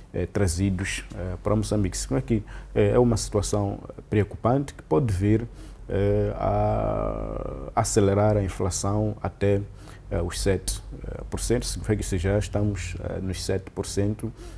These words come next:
eh, as autoridades devem começar, eh, a se preocupar no sentido de, eh, encontrar, eh, alternativas com vista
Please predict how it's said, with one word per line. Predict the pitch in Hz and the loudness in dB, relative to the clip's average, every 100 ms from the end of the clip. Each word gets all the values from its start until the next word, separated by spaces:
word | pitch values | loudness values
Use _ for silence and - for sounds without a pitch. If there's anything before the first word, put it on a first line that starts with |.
| - | -6
eh, | 101 95 95 92 | -2 0 0 -2
as | 87 92 | -2 0
autoridades | 104 90 101 92 101 95 - - - | 0 0 0 2 0 -2 -6 -8 -6
devem | 87 98 98 98 98 | -2 0 0 0 -2
começar, | 95 90 90 104 98 101 - - - - | -2 -2 -2 0 0 -2 -8 -18 -18 -10
eh, | 95 95 | -4 -2
a | - | -2
se | - | -4
preocupar | - 101 90 - 101 101 | -2 -2 -2 -2 0 0
no | 95 | -2
sentido | - 92 110 101 | -4 -2 0 2
de, | 107 110 - | 2 0 -2
eh, | 95 92 - | -4 -4 -2
encontrar, | 101 92 90 98 101 | -4 -2 0 0 0
eh, | 98 - 95 90 | -2 -10 -8 -6
alternativas | - 92 98 92 87 104 101 110 - | -2 -2 0 -2 -2 0 0 -2 -2
com | - 127 | 0 2
vista | 98 104 - 110 | 2 0 0 -2